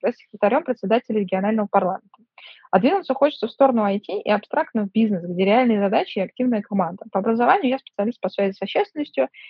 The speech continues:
еще кандидат социальных наук, есть опыт работы в коммуникационном агентстве. Там занималась пиар-сопровождением организации, было два проекта, организовывала пресс-туры, работала со сми, придумывала благотворительные проекты.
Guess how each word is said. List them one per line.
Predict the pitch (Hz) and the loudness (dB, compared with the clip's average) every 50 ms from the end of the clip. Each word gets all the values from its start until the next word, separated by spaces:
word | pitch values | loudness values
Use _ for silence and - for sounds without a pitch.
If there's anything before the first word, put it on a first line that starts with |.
| - - - | -20 -16 -8
еще | 208 - 269 277 | 0 2 2 4
кандидат | - 247 220 214 196 220 214 208 - | 4 2 0 2 2 2 2 2 0
социальных | - - - 202 196 185 196 - - | -6 -6 -4 -2 -2 -2 -4 -6 -2
наук, | 180 208 311 392 - | -2 -2 -2 -2 -2
есть | 254 262 254 - | -4 -4 -2 -2
опыт | 254 240 _ - | -4 -4 _ -6
работы | 185 180 196 240 269 - | -6 -4 -2 -2 -2 -4
в | - - | -6 -8
коммуникационном | - 196 190 190 - - - 202 233 247 240 220 | -6 -6 -6 -6 -8 -4 0 2 2 2 4 2
агентстве. | 220 208 180 156 165 - _ _ - - _ _ _ _ - - - - _ _ | 2 2 0 -2 -4 -6 _ _ -20 -20 _ _ _ _ -20 -20 -20 -20 _ _
Там | - 247 294 302 | 6 6 6 6
занималась | 262 240 233 233 247 247 233 233 | 4 0 0 2 2 2 0 0
пиар-сопровождением | - - 233 214 220 226 _ _ - 185 185 185 190 - 226 226 208 196 | -2 -2 0 0 -2 -4 _ _ -10 -8 -6 -6 -6 -4 -6 -4 -4 -4
организации, | 190 185 196 185 185 185 220 269 403 - - 254 | -6 -6 -6 -6 -2 0 2 2 2 2 0 -2
было | 226 240 240 226 | -2 0 -2 0
два | 220 214 208 | 0 -2 -2
проекта, | 208 - 202 202 208 208 - - | -2 0 -2 -2 -2 -2 -6 -8
организовывала | 208 196 196 196 196 214 214 214 196 190 | -6 -4 -4 -2 -2 -2 -2 0 -2 -2
пресс-туры, | - - 185 190 - - - 320 349 302 | -2 -4 -6 -6 -4 -6 -6 -2 2 2
работала | 233 208 202 - 190 - - 180 180 | 2 2 2 0 -2 -2 -4 -8 -14
со | - - - 190 | -10 -10 -10 -10
сми, | - - 240 277 359 381 - _ _ - - - - _ | 0 2 4 4 4 2 -4 _ _ -18 -18 -18 -8 _
придумывала | - 196 202 202 247 285 302 262 214 | 2 4 4 6 6 6 6 6 4
благотворительные | 208 190 190 190 180 180 226 - - 233 220 208 | 4 0 -2 -2 -2 -2 -2 -2 -2 -2 -2 0
проекты. | - - - - - _ _ - - | 2 2 2 2 0 _ _ -16 -16